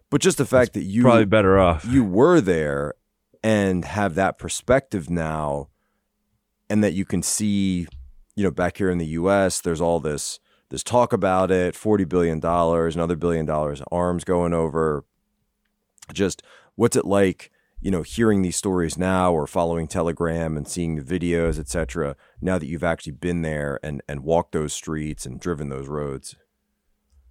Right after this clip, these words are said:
Speaker 1: and rode those rails?
Speaker 2: <laughs> To put it in context, um,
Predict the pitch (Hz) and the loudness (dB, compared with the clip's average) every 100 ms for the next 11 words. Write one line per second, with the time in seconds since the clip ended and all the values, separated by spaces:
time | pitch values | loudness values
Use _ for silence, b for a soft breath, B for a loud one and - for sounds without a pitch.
0 | _ _ _ _ _ _ _ 78 85 73 | _ _ _ _ _ _ _ -4 -2 -2
1 | 65 87 87 - - _ _ _ _ _ | -4 -6 -6 -12 -20 _ _ _ _ _
2 | 113 92 B B B - 117 110 139 123 | -2 -2 B B B -16 -10 -2 0 2
3 | 120 110 101 110 107 107 95 92 - - | 2 -2 -2 0 2 0 -2 -2 -8 -4
4 | 92 87 85 85 | 0 2 0 -4